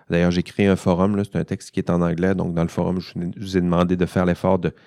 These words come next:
de le traduire, l'analyser, euh, ensemble. Pour vous, ce sera,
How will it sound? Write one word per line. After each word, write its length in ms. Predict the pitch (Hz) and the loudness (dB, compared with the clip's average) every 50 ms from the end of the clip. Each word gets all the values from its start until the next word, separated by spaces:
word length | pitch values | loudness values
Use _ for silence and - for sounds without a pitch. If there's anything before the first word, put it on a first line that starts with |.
| _ _ _ _ | _ _ _ _
de 60 | - 101 | -2 0
le 60 | 92 | 0
traduire, 640 | - - - 90 87 85 95 98 101 101 101 98 98 | 0 2 2 2 2 4 4 4 6 6 6 6 6
l'analyser, 720 | 95 90 90 90 87 87 85 80 78 85 87 90 90 90 | 4 4 4 4 4 4 2 0 0 2 2 2 2 2
euh, 60 | 85 82 80 80 _ - | 0 -2 -4 -8 _ -8
ensemble. 540 | - 90 87 82 - - 95 98 98 92 90 | -6 -6 -6 -6 -4 -4 -4 -2 -2 -2 -4
Pour 160 | - - 85 | -4 -6 -8
vous, 140 | 82 85 90 | -6 -6 -6
ce 140 | - - 90 | -6 -8 -10
sera, 260 | - - - 87 | -8 -6 -6 -6